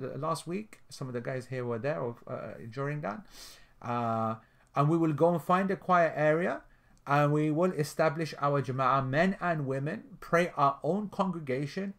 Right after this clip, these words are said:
intentionally. Gods will tell us, "Yep, go and do it over there." We'll do it with the support of the people, because it's understood. And that's why I personally feel that the correct c-, position is that it's not a be all, it's not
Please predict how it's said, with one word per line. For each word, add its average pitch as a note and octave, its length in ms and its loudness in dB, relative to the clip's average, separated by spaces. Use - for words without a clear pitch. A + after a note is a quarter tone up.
intentionally. F3 920 -4
Gods D3 380 4
will D#3 140 0
tell D3 240 0
us, D3 200 0
"Yep, C#3+ 240 0
go C#3 140 2
and C3+ 100 -4
do C#3 100 0
it C#3 60 0
over C#3 220 0
there." C3+ 320 0
We'll B2 160 -4
do C#3+ 120 2
it C#3 40 4
with C3+ 80 0
the C#3 80 -4
support C#3+ 460 0
of C#3+ 140 -4
the D3+ 80 0
people, C#3 380 -8
because F3 300 -4
it's F3+ 100 -8
understood. F3+ 680 -2
And D#3+ 100 0
that's A#3+ 240 0
why G#3+ 300 2
I F#3+ 200 2
personally E3 720 -4
feel B2+ 480 -6
that C#3 400 0
the C3 80 -4
correct - 480 -6
c-, - 60 -12
position C#3 500 -4
is B2 200 -6
that B2+ 240 -4
it's - 200 -10
not D3+ 240 0
a C3+ 80 -4
be C#3 280 0
all, C3+ 240 0
it's - 140 -8
not D3+ 280 0